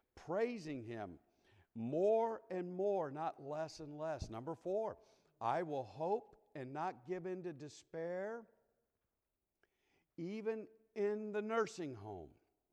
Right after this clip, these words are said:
and even if I outlive all my friends. Some of the old timers in my church, they say, "Wow, preacher, it's, it's getting rough. All my friends are dying off.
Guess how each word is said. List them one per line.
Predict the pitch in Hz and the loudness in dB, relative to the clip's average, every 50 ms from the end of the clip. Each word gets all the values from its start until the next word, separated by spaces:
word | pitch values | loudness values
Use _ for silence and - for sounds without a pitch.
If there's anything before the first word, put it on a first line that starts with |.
| _ _ _ _ _ _ _ _ _ _ _ _ 147 | _ _ _ _ _ _ _ _ _ _ _ _ -8
and | 139 131 139 - _ | -6 -6 -6 -6 _
even | 190 180 190 208 214 196 226 233 226 214 - - - | -4 -2 -2 -2 -2 -2 -4 -4 -4 -6 -10 -6 -6
if | 190 190 - | -6 -4 -2
I | 180 165 165 156 151 - | -2 -4 -2 -4 -4 0
outlive | 185 202 202 202 - - 180 196 208 208 202 175 - - - | 2 2 2 2 0 -4 -4 -2 -2 -2 -4 -4 -8 -10 -6
all | 175 175 175 180 185 190 180 | -2 0 0 0 0 -2 -2
my | 180 170 180 185 185 190 180 - - | -4 -4 -4 -4 -4 -4 -6 -8 -6
friends. | 190 180 170 170 156 143 127 107 95 85 - - _ _ _ _ _ _ _ _ _ - | -6 -4 -4 -4 -4 -6 -10 -12 -14 -18 -20 -20 _ _ _ _ _ _ _ _ _ -10
Some | - 156 147 143 147 | -8 -6 -6 -6 -6
of | 139 | -6
the | 143 147 | -6 -6
old | 147 143 143 120 | -4 -6 -6 -6
timers | - 143 139 147 143 143 135 123 | -4 -4 -4 -4 -4 -4 -4 -4
in | 139 135 | -4 -4
my | 139 135 135 | -4 -4 -6
church, | 120 - 143 143 139 131 - - | -6 -6 -8 -8 -8 -8 -10 -10
they | 139 135 | -10 -10
say, | 127 - 139 131 104 - - - - - _ _ _ - | -8 -8 -8 -10 -10 -12 -18 -20 -20 -20 _ _ _ -12
"Wow, | 95 117 113 - - | -10 -10 -10 -12 -10
preacher, | - 110 120 113 - 120 120 113 | -10 -10 -10 -10 -10 -8 -6 -6
it's, | 117 113 - - - _ _ _ _ _ _ _ _ _ _ _ | -6 -8 -10 -16 -20 _ _ _ _ _ _ _ _ _ _ _
it's | 120 156 - | -14 -14 -8
getting | - 170 123 113 113 | -8 -8 -6 -6 -8
rough. | 120 151 196 202 139 - | -10 -10 -10 -10 -10 -10
All | 117 131 151 | -10 -8 -8
my | 147 151 160 | -8 -10 -10
friends | 156 - 180 196 208 180 156 | -8 -6 -6 -6 -4 -6 -6
are | 131 | -6
dying | 107 107 110 101 98 98 90 | -4 -4 -4 -4 -6 -8 -8
off. | 92 90 80 73 67 | -8 -10 -10 -12 -16